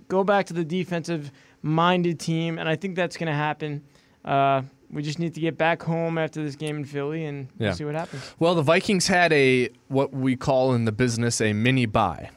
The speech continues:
Speaker 1: Yep.
Speaker 2: After a Thursday game, you get three extra days to
Speaker 1: Yep.
Speaker 2: rest and get ready. They call it the mini bye. So you have an opportunity to self-scout a little bit if you wanna do that.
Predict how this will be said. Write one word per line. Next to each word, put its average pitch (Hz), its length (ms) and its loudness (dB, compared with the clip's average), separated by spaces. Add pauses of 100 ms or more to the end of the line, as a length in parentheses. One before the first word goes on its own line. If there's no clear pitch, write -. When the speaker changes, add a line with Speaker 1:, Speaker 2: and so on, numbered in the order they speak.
Speaker 1:
Yep. 175 220 -2
Speaker 2:
After 120 340 2
a 117 80 2
Thursday 139 540 2
game, 127 280 2
you 123 60 0
get 101 160 -4
three 135 300 0
extra 127 280 0
days 117 380 2
to 123 100 0
Speaker 1:
Yep. 110 80 2
Speaker 2:
rest 113 240 2
and 113 120 -2
get 110 160 -2
ready. 101 240 2
They 104 80 -2
call 107 220 0
it - 80 -8
the 104 60 0
mini 113 320 0
bye. 90 380 0 (380)
So 123 140 -2
you 120 100 2
have 123 160 4
an 120 80 -2
opportunity 127 720 0
to 113 580 0
self-scout 127 640 2
a 123 40 2
little 120 200 2
bit 123 160 0
if 123 100 -4
you 123 100 0
wanna 110 200 0
do 120 140 0
that. 113 320 2